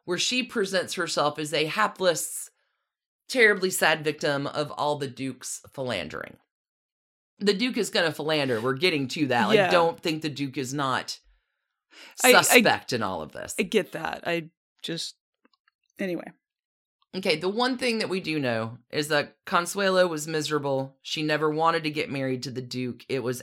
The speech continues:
Speaker 1: Alva's ploy. And other than the two sons, Sonny and Consuelo's marriage, complete and total disaster. They never loved each other. Neither were very ha-, like, it,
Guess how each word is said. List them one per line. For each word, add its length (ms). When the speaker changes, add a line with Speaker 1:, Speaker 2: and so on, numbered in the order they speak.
Speaker 1:
Alva's 440
ploy. 580
And 160
other 320
than 180
the 80
two 260
sons, 800
Sonny 600
and 220
Consuelo's 680
marriage, 540
complete 540
and 120
total 340
disaster. 880
They 140
never 340
loved 240
each 180
other. 540
Neither 340
were 120
very 280
ha-, 160
like, 160
it, 240